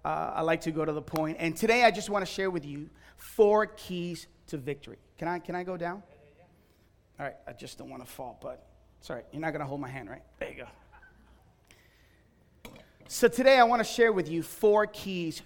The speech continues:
to walk in victory. You can say amen. You need to, I, I would love it if you help me preach today. You can say amen. You can say, "Preach it, pastor," whatever you wanna do. But, you know, I, I, I want to, I want you guys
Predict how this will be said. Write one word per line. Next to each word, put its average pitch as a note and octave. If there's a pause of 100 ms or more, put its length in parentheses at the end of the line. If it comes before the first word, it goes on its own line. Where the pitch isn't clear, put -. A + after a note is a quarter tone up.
to -
walk D#3
in D3+
victory. B2 (760)
You G3+
can D4
say B3
amen. G3+
You D#3
need E3+
to, -
I, E3 (380)
I F#3
would G#3+
love G#3
it F#3
if F3
you E3
help F3+
me F3
preach D#3+
today. D#3 (180)
You E3+
can F3+
say E3
amen. G3
You F#3
can E3
say, E3
"Preach G#3+
it, G#3
pastor," F#3+
whatever E3+
you F3
wanna F3
do. F3
But, D#3 (260)
you E3+
know, E3
I, F#3
I, F#3 (120)
I G3
want G#3+
to, G#3
I F3
want G#3
you G3+
guys F3+